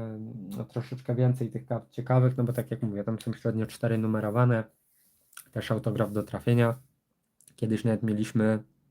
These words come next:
pięć numerowanych, także wszystko, wszystko tak naprawdę do ogarnięcia. No, dokładnie, Izraelu, Kamavinga też wpada, także dosyć ładnie to,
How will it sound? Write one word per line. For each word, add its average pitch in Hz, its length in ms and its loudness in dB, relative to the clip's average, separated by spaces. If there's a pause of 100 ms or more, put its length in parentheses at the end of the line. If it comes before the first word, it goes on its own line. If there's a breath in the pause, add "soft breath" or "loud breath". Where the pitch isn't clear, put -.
(540)
pięć 123 280 6
numerowanych, 107 640 2 (760 loud breath)
także 98 300 -10
wszystko, 101 760 -6
wszystko - 420 -12
tak - 180 -12
naprawdę 98 480 -10
do 98 140 -12
ogarnięcia. 98 580 -10
No, 233 200 0
dokładnie, 104 640 0
Izraelu, 113 840 0
Kamavinga 101 580 -4
też - 180 -10
wpada, 101 380 -4
także 95 320 -12
dosyć 95 340 -12
ładnie 95 320 -8
to, 98 260 -14